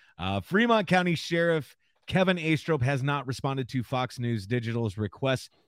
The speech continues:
for comment, but, uh, confirmed to the Register that his office had been in, uh, had been investigating the allegations. Newsweek reported last week that two human remains detection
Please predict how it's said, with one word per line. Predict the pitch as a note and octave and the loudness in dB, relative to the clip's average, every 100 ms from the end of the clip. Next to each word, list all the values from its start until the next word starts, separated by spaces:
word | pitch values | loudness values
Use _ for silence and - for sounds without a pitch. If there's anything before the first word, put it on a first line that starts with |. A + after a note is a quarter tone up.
| _ - | _ -10
for | G#2 | -6
comment, | B2+ C3+ C#3+ C#3 G#2+ | 0 0 0 -4 -4
but, | A#2 A2+ - _ _ _ _ _ - | -4 -4 -8 _ _ _ _ _ -10
uh, | E2+ | -8
confirmed | - G#2 C3+ C#3 B2+ | -6 -2 0 0 0
to | |
the | B2 A#2 | 0 2
Register | A#2 G#2 - A#2+ | 0 -2 -4 -2
that | A2 F#2+ | -2 -2
his | G#2 G#2 E2 | -2 -2 -2
office | G#2 G2+ G#2+ | -2 -2 -4
had | - F#2+ | -4 -4
been | F#2+ A2+ B2 - _ _ _ - | -4 -4 -4 -8 _ _ _ -6
in, | |
uh, | F#2+ F#2 - _ _ | -2 -2 -6 _ _
had | - B2+ C#3 | 0 2 4
been | D#3 | 2
investigating | D#3+ C#3 B2+ - A#2 A#2 A#2 A#2 | 2 2 2 0 0 2 0 0
the | G#2 G2+ - | 0 -2 0
allegations. | G#2+ G#2 G2+ G2 - D2+ D2+ | 0 2 0 -2 -4 -10 -4
Newsweek | A#2 C3+ B2+ C3+ C3+ | 2 4 4 2 2
reported | B2 G2 A#2+ G#2+ | 0 0 -2 0
last | A2 G#2+ - | 0 0 2
week | C3 B2 - _ _ _ _ _ - | 0 0 -8 _ _ _ _ _ -2
that | A2+ G2+ | 0 2
two | - F#3+ G#3+ | 4 6 6
human | E3 F#3+ G#3+ G3 | 4 4 4 4
remains | F3 D#3 D#3 D3 A#2 | 4 2 2 0 -2
detection | B2+ - D3 - - C#3 C3+ C3+ B2+ | -4 2 2 0 -2 -2 -2 -4 -6